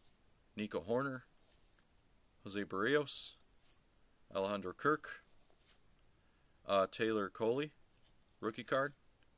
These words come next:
Nick Castellanos. All right, let's get to our last pack, and our hit is in here. Nolan Schanuel, rookie.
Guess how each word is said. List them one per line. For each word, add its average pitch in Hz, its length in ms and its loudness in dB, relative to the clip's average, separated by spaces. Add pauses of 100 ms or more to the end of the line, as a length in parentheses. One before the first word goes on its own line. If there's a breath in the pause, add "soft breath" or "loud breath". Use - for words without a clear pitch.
(160)
Nick 104 160 -4
Castellanos. - 880 0 (1400)
All 117 100 -4
right, 87 100 -2
let's - 160 -4
get 107 140 -8
to 107 100 -2
our 98 100 4
last 104 380 4
pack, 127 300 4 (460)
and 95 140 -8
our 90 100 -4
hit 113 260 0 (180)
is 98 160 -4
in 98 120 -8
here. 139 320 -6 (3750 loud breath)
Nolan 107 280 2
Schanuel, 123 560 4
rookie. 165 360 0